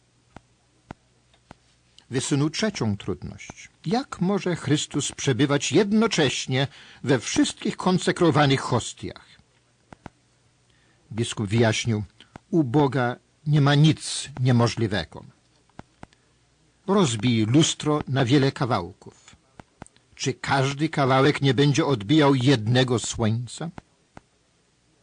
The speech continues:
Msza święta jest dla nas źródłem zbawienia. W Komunii Świętej jednoczymy się z Chrystusem.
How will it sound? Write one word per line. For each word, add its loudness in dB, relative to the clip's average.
Msza 0
święta -4
jest 0
dla 0
nas -2
źródłem 0
zbawienia. -8
W -16
Komunii 6
Świętej 2
jednoczymy 2
się 2
z -4
Chrystusem. -4